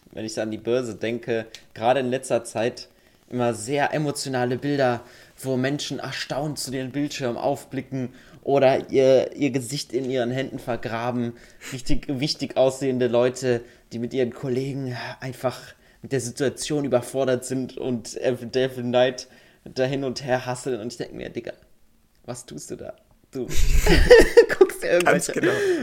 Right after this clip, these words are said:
Speaker 1: du guckst dir irgendwelche Graphen an und dann, weiß ich nicht, dann redest du mit deinen Freunden darüber oder was, was, was
Speaker 2: Genau.
Speaker 1: macht ihr den ganzen Tag? Da.
Speaker 2: Und dann ist auch das, das Schlimmste immer noch, die Hälfte von deinen Problemen entsteht dadurch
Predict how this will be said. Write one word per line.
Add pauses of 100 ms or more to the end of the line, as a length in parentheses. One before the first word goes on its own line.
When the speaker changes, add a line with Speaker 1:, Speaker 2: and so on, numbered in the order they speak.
Speaker 1:
du
guckst
dir
irgendwelche
Graphen
an
und
dann, (200)
weiß
ich
nicht,
dann
redest
du
mit
deinen
Freunden
darüber
oder
was,
was,
was
Speaker 2:
Genau.
Speaker 1:
macht
ihr
den
ganzen
Tag? (300)
Da. (400)
Speaker 2:
Und
dann
ist
auch
das,
das
Schlimmste
immer
noch, (240)
die
Hälfte (920)
von (180)
deinen
Problemen
entsteht
dadurch